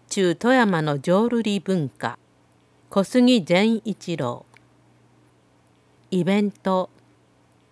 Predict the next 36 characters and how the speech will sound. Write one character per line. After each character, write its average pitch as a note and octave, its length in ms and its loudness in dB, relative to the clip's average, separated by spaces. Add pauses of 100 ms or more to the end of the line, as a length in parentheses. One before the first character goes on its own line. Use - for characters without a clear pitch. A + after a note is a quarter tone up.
(200)
毎 A#3 240 2
週 A#3 400 -2
土 F#3+ 160 2
曜 A3+ 220 4
日 G#3 180 0
は D3 180 -4
子 - 160 -8
ど F#3+ 200 -2
も F#3+ 120 -4
会。 B2+ 320 -10 (600)
中 B3+ 340 2
央 B3 220 4
図 A3+ 180 -2
書 A3 160 -2
館、 D3+ 320 -6 (340)
新 B3 380 2
港 A#3 400 2
図 G3+ 180 -4
書 G3 140 -4
館、 C#3+ 320 -6 (400)
下 G#3+ 380 2
村 A#3 300 2
図 G3+ 180 -6
書 F3+ 160 -10
館。 C#3+ 280 -10 (840)
な G3+ 220 0
お、 - 140 -6 (360)
絵 F#3+ 80 -4
本 B3+ 380 2
の D#3+ 100 2
読 D#3 160 2
み F#3+ 140 2
聞 - 240 -16
か A3 160 2
せ G#3 260 0
を G3 160 0